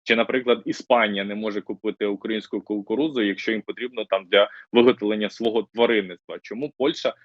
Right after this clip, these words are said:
перекриває свої кордони? А рахуйте, що це ж не тільки кордони Польщі, це за кордони Європейського Союзу. Тобто не має здійснюватись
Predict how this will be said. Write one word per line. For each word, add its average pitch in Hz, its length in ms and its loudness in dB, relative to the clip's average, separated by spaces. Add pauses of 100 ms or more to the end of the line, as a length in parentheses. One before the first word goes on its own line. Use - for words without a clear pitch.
(220)
перекриває 127 840 -2
свої 107 460 -14
кордони? 123 560 -8 (120)
А 107 160 -4
рахуйте, 107 500 -6
що - 160 -16
це 107 180 -8
ж - 120 -12
не 95 100 -6
тільки 123 300 -4
кордони 110 500 0 (280)
Польщі, 101 420 4
це 123 360 2
за 113 300 -4
кордони 135 480 -4
Європейського 120 720 -4
Союзу. 110 520 -6
Тобто 95 300 -10
не 107 360 -2
має 139 420 4
здійснюватись 110 680 -2